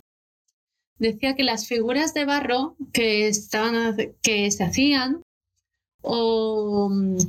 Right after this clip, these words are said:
o manifestaciones rupestres que tenemos de pinturas y tal, que no siempre era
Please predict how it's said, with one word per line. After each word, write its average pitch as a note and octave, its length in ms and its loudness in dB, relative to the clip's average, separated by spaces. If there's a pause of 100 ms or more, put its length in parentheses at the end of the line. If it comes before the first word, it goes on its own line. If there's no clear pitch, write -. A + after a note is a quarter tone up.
(520)
o C4 140 2
manifestaciones A#3 1000 0
rupestres A#3+ 540 -2
que A#3 80 -6
tenemos G#3+ 320 0
de G3+ 300 0
pinturas B3 760 0
y A#3 80 -2
tal, C4 420 -2 (640)
que A#3+ 200 0
no C4 180 2
siempre C4+ 560 2
era A3 240 -4